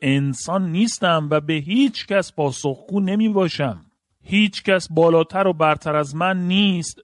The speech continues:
و همان کاری را که می‌خواهم انجام می‌دهم." دوست من،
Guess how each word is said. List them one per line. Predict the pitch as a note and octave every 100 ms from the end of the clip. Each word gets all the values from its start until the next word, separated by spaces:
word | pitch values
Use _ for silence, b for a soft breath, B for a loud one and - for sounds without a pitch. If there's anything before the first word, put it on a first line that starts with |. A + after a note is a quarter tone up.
| _
و | D#3+
همان | E3 G3+ G3+
کاری | F#3+ - G#3+ G#3+
را | F#3
که | E3+ E3
می‌خواهم | D#3 D3+ - D3+ C#3 F#3 G#3 F3 D3
انجام | D#3+ C#3 C3 C3+ B2
می‌دهم." | B2 A#2 G#2 G2 F#2 _ _ _ _ _ -
دوست | D#4+ -
من، | G#3+ E3